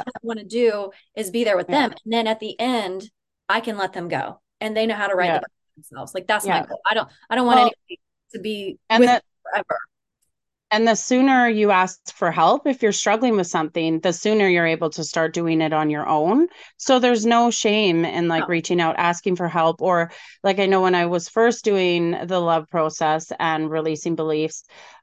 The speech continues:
Speaker 2: um, I was having a hard time, like, wording the beliefs. Like, they would come out and they'd be a little weird. And then you would help me kind of, like, reframe how they sounded or whatever, just so that,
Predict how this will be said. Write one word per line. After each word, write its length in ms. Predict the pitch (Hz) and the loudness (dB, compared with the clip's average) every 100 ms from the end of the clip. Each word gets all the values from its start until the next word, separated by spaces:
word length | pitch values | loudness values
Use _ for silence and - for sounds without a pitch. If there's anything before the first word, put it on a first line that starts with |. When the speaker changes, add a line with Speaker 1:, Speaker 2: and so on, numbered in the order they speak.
| - | -2
Speaker 2:
um, 520 | 180 165 160 151 151 | 2 2 2 -2 -2
I 140 | - 202 | 0 2
was 160 | 220 | 2
having 260 | 220 233 220 | 0 0 2
a 80 | 208 | 2
hard 240 | 196 196 | 2 0
time, 280 | 202 196 196 | 0 0 2
like, 340 | 175 170 - _ - | 2 0 -4 _ -14
wording 880 | 175 170 175 190 233 254 277 311 330 - | -6 0 2 2 4 4 4 4 4 0
the 180 | 220 269 | -2 0
beliefs. 680 | 254 294 302 330 392 392 - | 2 2 4 4 2 0 0
Like, 200 | 220 196 | 2 2
they 100 | 214 | 2
would 140 | 202 | 2
come 240 | 185 196 190 | 0 0 2
out 240 | 180 185 | 2 2
and 180 | 185 180 | 0 0
they'd 140 | 175 165 | 0 0
be 80 | |
a 60 | 180 | 0
little 240 | 175 165 | 0 0
weird. 380 | 165 165 165 165 | -2 -2 0 -2
And 200 | - 175 | -2 -2
then 320 | 165 160 156 170 | -2 -2 -2 -4
you 160 | 175 | -4
would 140 | 165 160 | -2 -2
help 220 | 160 151 | -2 -2
me 160 | 165 | -6
kind 260 | 151 165 156 | -6 -4 -4
of, 160 | 151 165 | -4 -6
like, 240 | 156 143 | -8 -8
reframe 560 | 165 165 - 156 147 156 | -8 -8 -6 -4 -4 -2
how 140 | 156 | -2
they 140 | 147 147 | -2 -4
sounded 540 | 156 156 160 165 160 - - - - | -2 -2 0 0 -2 -6 -20 -18 -2
or 180 | 214 202 | 2 4
whatever, 400 | 190 180 185 180 | 4 4 2 2
just 300 | 196 180 - | 0 -2 -2
so 100 | 175 | -2
that, 300 | 170 160 | 0 0